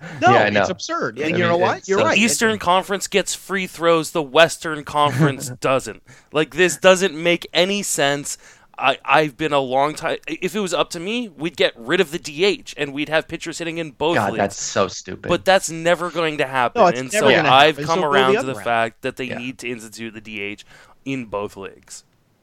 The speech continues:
Speaker 2: Pitchers
Speaker 1: All
Speaker 2: hitting
Speaker 1: right.
Speaker 2: is getting worse. So it is still about the futility and, and the potential injuries.
Speaker 1: It's
Speaker 2: You
Speaker 1: all of the above.
Speaker 2: added, you added the point,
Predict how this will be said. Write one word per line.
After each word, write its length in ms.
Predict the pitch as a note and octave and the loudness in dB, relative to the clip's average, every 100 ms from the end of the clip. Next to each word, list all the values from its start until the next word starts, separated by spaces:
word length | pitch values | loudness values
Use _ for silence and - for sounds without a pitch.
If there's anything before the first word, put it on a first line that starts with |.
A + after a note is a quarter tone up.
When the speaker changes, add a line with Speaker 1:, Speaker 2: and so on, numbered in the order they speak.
| _ - | _ -4
Speaker 2:
Pitchers 320 | D3+ D#3 B2 | -2 -2 0
Speaker 1:
All 60 | |
Speaker 2:
hitting 200 | C3+ B2+ | 2 2
Speaker 1:
right. 40 | A2+ | -2
Speaker 2:
is 80 | G#2 | -2
getting 360 | A2 G#2 G2+ | -2 0 0
worse. 280 | G2+ F#2+ - | 0 0 -2
So 200 | - G#2+ | -4 -2
it 160 | B2 A#2+ | 0 4
is 180 | B2 A#2+ | 4 4
still 280 | - A2+ G#2 | 0 2 4
about 220 | G2+ G2+ | 2 0
the 60 | |
futility 640 | G#2+ G#2+ - G2+ G2 G2 F#2+ | -6 -8 -2 -2 0 0 -2
and, 100 | - | -2
and 160 | G#2+ G2+ | -2 0
the 80 | F#2+ | -2
potential 460 | G2 G#2 F#2+ F#2+ | 0 0 0 -2
injuries. 480 | G2 F#2+ F2+ F#2+ F2+ - - | -2 -2 2 2 0 -4 -2
Speaker 1:
It's 140 | C4 | 4
Speaker 2:
You 140 | C#4+ D#4+ | 6 6
Speaker 1:
all 60 | |
of 60 | F3 | 4
the 60 | |
above. 100 | C3+ | 4
Speaker 2:
added, 400 | E3+ F#3+ C#3+ G#2+ - _ - | 6 6 2 -2 -14 _ -8
you 180 | E3 E3+ | -8 -2
added 400 | D3 F#3 D3+ A#2+ | 2 2 2 -6
the 80 | A2+ | -10
point, 400 | - A#2 G2 | -8 -8 -8